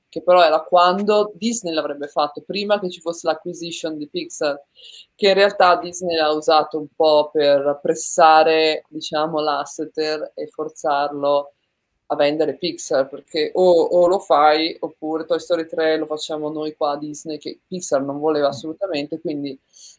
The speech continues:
hanno fatto sto merge, cosa che però è stato un po' un disastro per tutti quelli che erano già assunti per fare Toy Story tre, perché tutto di colpo non c'era più il film fatto a Disney,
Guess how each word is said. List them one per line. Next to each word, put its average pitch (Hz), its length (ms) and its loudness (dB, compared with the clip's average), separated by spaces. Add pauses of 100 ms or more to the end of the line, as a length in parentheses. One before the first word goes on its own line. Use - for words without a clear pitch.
(220)
hanno 160 300 -4
fatto 165 280 0
sto 175 220 -6
merge, 160 520 0 (100)
cosa 190 320 6
che 170 140 2
però 175 300 8
è 175 40 4
stato 170 300 0
un 156 120 -6
po' 147 420 4
un 160 80 -12
disastro 165 460 0
per 160 120 -10
tutti - 240 -20
quelli 175 220 -6
che 175 100 -2
erano 160 180 -4
già 170 140 0
assunti 180 480 -6
per 156 180 -6
fare 165 240 4
Toy 160 160 -4
Story 170 320 -6
tre, 156 220 -2
perché 151 220 -6
tutto - 240 -12
di 180 120 -8
colpo 170 340 -2
non 151 140 -4
c'era 151 260 -6
più 175 220 -10
il 165 80 -12
film 147 300 -8
fatto 143 360 -8
a - 80 -14
Disney, 135 540 -12